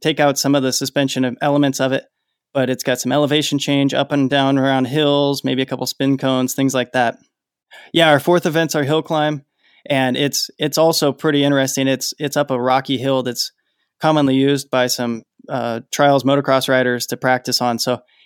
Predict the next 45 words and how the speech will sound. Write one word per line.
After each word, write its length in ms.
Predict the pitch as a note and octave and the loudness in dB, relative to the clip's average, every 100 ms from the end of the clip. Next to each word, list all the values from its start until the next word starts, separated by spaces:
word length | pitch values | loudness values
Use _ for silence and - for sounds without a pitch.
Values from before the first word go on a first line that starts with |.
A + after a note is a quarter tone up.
| - | -8
it's 160 | C#3+ D#3 | -2 2
not 160 | D#3 | 2
just 240 | E3 D3 - | 0 -2 -2
a 40 | |
straight 340 | - D3+ C#3 | -2 0 0
road 320 | C#3 D3 C#3+ C3 | 2 2 4 2
up 180 | C3 | 0
a 60 | C3 | -2
hill. 280 | C3+ C#3+ B2+ | 0 2 2
It's 140 | B2 | 0
got 200 | C#3+ C3 | -2 -2
some 120 | B2+ | -2
twists 260 | B2 D3 C#3 | -2 -2 0
and 100 | C3+ | -2
turns. 300 | C#3+ C#3+ C3+ | 0 0 0
You 80 | C3+ | 0
really 140 | C3+ | 0
gotta 140 | C3 B2+ | 0 -2
pick 220 | D3+ C#3 | -4 -2
your 100 | B2+ | 0
line 320 | C3 C3+ C3+ | 2 2 2
around 240 | B2+ B2+ | 2 0
some 180 | - A#2+ | -2 -2
rocks 260 | B2 C3 B2+ | 0 0 -2
and 100 | A#2 | -2
boulders. 440 | C3 C3 C3 C3 _ _ _ _ _ | 0 0 -2 -4 _ _ _ _ _
So 200 | - B2+ | 0 2
it's 160 | B2 C#3+ | 2 2
really 240 | D3 D3 | 2 4
gonna 180 | C3+ C3 | 2 0
challenge 360 | C#3 C3+ C3 | 0 0 0
the 80 | B2+ | -4
teams 360 | - C3+ C3+ C3 | -2 0 0 0
on, 400 | B2+ A#2+ A#2 - _ _ _ | 0 0 -2 -6 _ _ _
on 220 | B2+ A#2 | -4 -4
just, 240 | A#2 C3 - | -2 -4 -6
not 320 | - D3 C#3+ | -2 0 0
just 260 | C#3+ C3 - _ _ _ | 0 -2 -6 _ _ _
torque, 320 | E3 D#3+ D3+ | 0 2 0
but 140 | - - | -6 -2
traction 540 | D3 C#3+ - A#2 A2+ - _ _ | 2 2 2 -6 -8 -14 _ _
getting 180 | C#3 B2+ | -4 -4
up 120 | A#2+ | -2
that 180 | B2 A#2 | -2 -2
hill. 340 | B2+ A#2+ - | -2 -2 -6